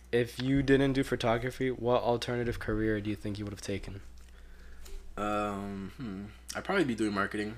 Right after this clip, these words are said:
Speaker 2: I still enjoy marketing. Like, photography, like, at least a job, half of it is just marketing.
Speaker 1: Really?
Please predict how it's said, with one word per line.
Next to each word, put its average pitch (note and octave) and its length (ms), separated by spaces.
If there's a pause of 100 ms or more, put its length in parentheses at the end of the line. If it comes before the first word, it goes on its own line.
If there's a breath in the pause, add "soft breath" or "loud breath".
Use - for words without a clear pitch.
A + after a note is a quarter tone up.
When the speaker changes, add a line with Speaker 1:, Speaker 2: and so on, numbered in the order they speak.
(120)
Speaker 2:
I - 80
still E3+ 240
enjoy G#2 200
marketing. G2+ 400 (100)
Like, A2 220
photography, C#3+ 600 (220)
like, A2 140
at A2+ 80
least C#3 180
a A#2+ 60
job, G2+ 420 (540 soft breath)
half C#3+ 260
of A2+ 80
it G2+ 80
is F#2+ 120
just G2 140
marketing. F#2+ 420 (340)
Speaker 1:
Really? B2 340